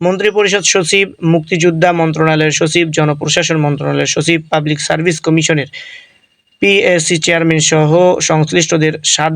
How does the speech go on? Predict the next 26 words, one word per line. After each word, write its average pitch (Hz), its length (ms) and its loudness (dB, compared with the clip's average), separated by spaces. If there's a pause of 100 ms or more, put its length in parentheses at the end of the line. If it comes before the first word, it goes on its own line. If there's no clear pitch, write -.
দিনের 196 280 2
মধ্যে 156 260 2
এ - 40 0
রুলের 143 320 0
জবাব 139 300 -2
দিতে 139 180 -2 (280)
বলা 131 240 0
হয়েছিল। 120 320 -4 (320)
এ - 20 -2 (100)
সংক্রান্ত 196 380 0 (140)
রিটের 180 280 0 (140)
শুনানি 202 400 0
নিয়ে 202 180 2
দুই 185 140 2
হাজার 175 240 2
একুশ 185 240 0
সালের 185 220 2 (100)
ছয় 170 240 2
ডিসেম্বর 175 400 0 (120)
হাইকোর্টের 160 580 0
বিচারপতি 165 520 -2
মোহাম্মদ 151 280 0 (100)
মুজিবুর 156 380 0
রহমান 151 340 2
মিয়া 151 200 2 (140)
ও - 20 0